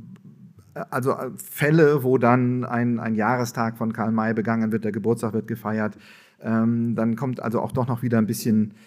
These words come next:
äh, ein bisschen, äh, positive Sachen dazu. Aber mein Eindruck ist, dass Hitler mit seiner Karl-May-Begeisterung im Kreis der nationalsozialistischen Eliten,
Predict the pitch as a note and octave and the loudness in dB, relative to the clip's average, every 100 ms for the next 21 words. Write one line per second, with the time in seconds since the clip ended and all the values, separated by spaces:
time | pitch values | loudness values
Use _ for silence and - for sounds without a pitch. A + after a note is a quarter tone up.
0 | _ _ - A2 A2 A2 A2 A2+ B2 A#2+ | _ _ -6 0 2 4 4 2 0 2
1 | A2 G#2+ G#2+ G#2+ G#2 G#2 G#2 F2 B2 D3+ | 4 4 2 -2 -2 -2 -4 0 2 4
2 | D#3 D3+ C3 A#2 A#2+ B2 A2+ A2+ B2 A2 | 2 -2 -2 0 0 -2 -4 -4 -2 0
3 | A#2 A#2+ D3+ C#3+ D3+ C#3 C3 - B2 - | 2 2 2 0 0 -2 -6 -6 -8 -8
4 | _ _ _ _ _ D#3+ D#3 C3 C3+ C3 | _ _ _ _ _ -6 0 0 0 0
5 | B2+ B2+ B2 B2 A2+ G#2+ A2+ D#3 E3 C#3+ | 2 2 0 0 0 4 4 4 4 4
6 | D3+ D#3 C#3 C3+ A2+ A#2 A#2+ A#2 B2+ - | 2 0 -4 -4 -6 -4 0 0 0 -2
7 | A2+ A#2 A#2 A2+ A2+ B2 A#2 A2 A#2 - | -2 -2 -2 -2 0 -2 -2 -4 -4 -8
8 | A#2+ A#2 G2+ G#2 D#3 D#3 E3 D#3 D#3 | -12 -8 -6 -4 -6 -2 2 2 0